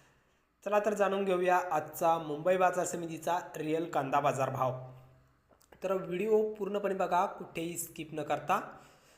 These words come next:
तर मुंबई बाजार समिती आहे, कांदा आहे उन्हाळ, तर आवक आलेली आहे मुंबई बाजार समितीमध्ये नऊ हजार पाचशे दोन क्विंटलची.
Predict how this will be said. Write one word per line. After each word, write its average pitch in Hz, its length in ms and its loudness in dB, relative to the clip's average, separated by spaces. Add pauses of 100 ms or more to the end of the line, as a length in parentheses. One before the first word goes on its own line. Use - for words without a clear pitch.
(360)
तर 196 200 0
मुंबई 180 400 0
बाजार 214 300 4
समिती 208 340 0
आहे, 208 240 6 (1080)
कांदा 180 340 2
आहे 190 300 4 (600)
उन्हाळ, 175 320 0 (420)
तर 180 240 0
आवक 175 320 4
आलेली 190 360 2
आहे 190 120 0
मुंबई 170 380 0
बाजार 156 300 2
समितीमध्ये 160 680 -4
नऊ 180 300 0
हजार 170 480 2
पाचशे 240 340 0 (100)
दोन 170 380 0
क्विंटलची. 127 580 -8